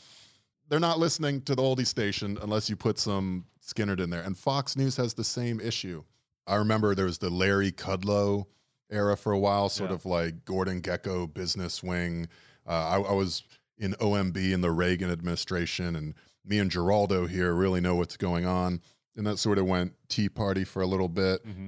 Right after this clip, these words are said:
Speaker 1: and then it just went full birth certificate, psycho Trumpism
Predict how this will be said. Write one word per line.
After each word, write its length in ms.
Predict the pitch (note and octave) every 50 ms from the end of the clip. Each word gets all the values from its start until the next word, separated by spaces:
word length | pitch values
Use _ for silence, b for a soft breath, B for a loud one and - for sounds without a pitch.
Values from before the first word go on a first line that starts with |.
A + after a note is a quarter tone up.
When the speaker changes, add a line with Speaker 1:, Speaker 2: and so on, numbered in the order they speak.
| F#2+ _
Speaker 1:
and 140 | - F#2+ F#2+
then 100 | G2 G2
it 60 | F#2+ F2
just 180 | F2 F#2 -
went 200 | G2+ G2 F2+ F2
full 280 | - - G2+ G2 F#2+ F#2
birth 240 | E2+ - F#2+ F#2 F2
certificate, 840 | - - F#2+ F#2+ - - G2 - - F#2+ - - F#2+ F2+ F2+ E2+ -
psycho 760 | - - - F#2 F2+ F2 - F#2+ F2+ F2+ F2 F2 F2 E2+ D#2+ _ _ _ _ _ _ -
Trumpism 600 | - - G2+ G2 - G2+ G2 F2+ G2 G2 F#2+ G2